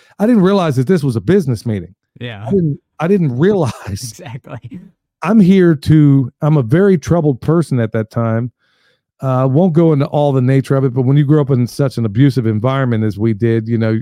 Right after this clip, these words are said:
Speaker 1: there's gonna be scars. So here I am, you know, married, got a little boy, and I'm trying to figure out how this whole world works. I'm, I'm in this church and nothing makes sense. I'm seeing the girls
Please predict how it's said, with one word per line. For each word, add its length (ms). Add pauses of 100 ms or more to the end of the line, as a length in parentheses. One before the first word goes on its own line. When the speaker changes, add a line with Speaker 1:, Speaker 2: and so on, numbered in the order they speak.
(100)
Speaker 1:
there's 200
gonna 160
be 100
scars. 640 (440)
So 480 (760)
here 200
I 140
am, 420
you 160
know, 160
married, 440
got 160
a 40
little 180
boy, 540 (520)
and 200
I'm 160
trying 220
to 60
figure 380
out 160
how 240
this 220
whole 240
world 340
works. 400
I'm, 180 (520)
I'm 180
in 120
this 180
church 420
and 180
nothing 300
makes 220
sense. 280
I'm 120
seeing 240
the 80
girls 480